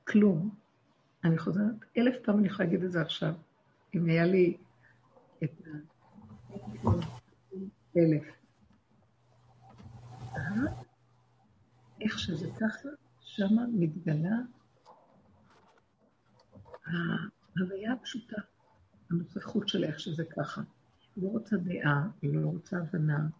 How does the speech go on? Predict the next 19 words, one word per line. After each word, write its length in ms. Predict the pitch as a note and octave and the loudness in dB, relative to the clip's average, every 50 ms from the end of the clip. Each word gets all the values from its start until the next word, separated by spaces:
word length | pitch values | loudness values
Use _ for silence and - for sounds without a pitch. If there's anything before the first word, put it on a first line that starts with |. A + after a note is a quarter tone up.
| _ _ D#3+ | _ _ -10
לא 80 | D3+ D3+ D3+ | -10 -10 -10
רוצה 240 | F#3 - _ - - F3 | -12 -16 _ -16 -14 -14
השגה, 480 | E3+ - - - F3+ D#3+ G3 - - - - | -14 -12 -10 -8 -2 0 2 2 2 2 2
אני 180 | F3+ F3+ F3+ | 2 2 0
אחת. 120 | F3+ - - _ _ _ _ _ - E3 D3+ C#3+ - _ _ _ _ _ _ _ _ _ _ _ _ - | 0 -2 -6 _ _ _ _ _ -20 -20 -20 -20 -20 _ _ _ _ _ _ _ _ _ _ _ _ 0
אם 240 | C4+ D#4 F4 E4+ - - | 2 4 4 2 2 -2
תהיה 240 | - - G3 E3+ E3 | 0 4 6 6 6
לי 160 | F3 F3+ E3 | 6 6 4
איזו 180 | D#3+ D3+ E3 E3+ | 4 4 2 0
הבנה, 400 | D#3+ E3 E3 E3 D#3+ D3+ C#3+ C#3 - _ _ _ _ _ _ - | 0 0 0 0 0 0 0 -2 -4 _ _ _ _ _ _ -2
והיא 680 | E3 D#3 C#3+ C#3+ E3 E3 - - - E3 D3+ D3 D3+ | 0 0 0 0 0 -2 -2 -4 -4 -2 -2 0 0
לא 80 | E3+ G3 G3 G3 | 0 0 -2 -2
תכאיב 380 | A#3 - - - D#3+ D3+ D#3 | -6 -6 -6 -4 -4 -4 -4
לי, 120 | D#3 D3+ D#3+ G3 - _ _ _ _ _ _ _ _ _ - | -4 -4 -6 -6 -10 _ _ _ _ _ _ _ _ _ 2
ויצטרפו 720 | E3 E3+ E3+ E3 - - - - D#3 D3 D3+ - - C4+ A#3 A#3+ C4 F#4+ - _ _ _ _ _ _ _ - F#3 | 4 4 4 4 2 -6 -14 -14 -12 -12 -14 -10 -8 -6 -6 -4 -6 -8 -12 _ _ _ _ _ _ _ 2 4
אליה 380 | F3 E3 D#3+ D#3+ D#3+ D#3 D#3 G3 E3+ | 6 6 6 6 4 4 0 -2 -2
ולא 240 | F3 F3+ F3 G3+ A#3 | -2 0 2 2 2
יהיה 180 | A#3 A3+ G3+ F#3 | 2 0 -2 -6
התנגדות, 600 | F#3 F#3 - - E3+ D#3+ D3+ D#3 D#3 D#3+ F#3+ B3 | -10 -12 -10 -6 -2 -2 -2 0 0 -2 -2 -2